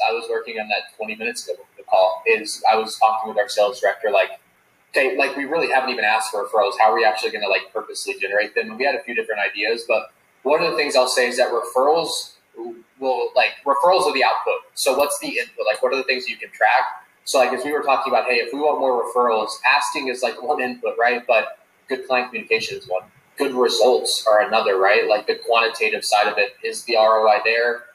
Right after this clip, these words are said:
The qualitative side, are they actually fun to work with? So I'd say, like, as you think about that, you know,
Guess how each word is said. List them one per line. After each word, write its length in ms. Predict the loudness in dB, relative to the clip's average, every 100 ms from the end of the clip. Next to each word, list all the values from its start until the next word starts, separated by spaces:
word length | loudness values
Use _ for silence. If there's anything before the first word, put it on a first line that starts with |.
| _ -8
The 80 |
qualitative 600 | -2 4 4 4 -2 -2
side, 300 | 0 4 4
are 120 | 2 2
they 100 | 2
actually 380 | 2 -2 -8
fun 300 | -6 -6 -6 -6
to 60 |
work 300 | -8 -8 -4
with? 240 | -4 -4 -8 _ _ _
So 140 | 2
I'd 160 | 4 4
say, 140 | 2 2
like, 240 | 2 2
as 260 | -4 -4 -6
you 120 | -6
think 200 | -6 -2
about 280 | 0 2 4
that, 440 | 2 2 -6 -14 _ _ -14
you 120 | -8
know, 160 | -8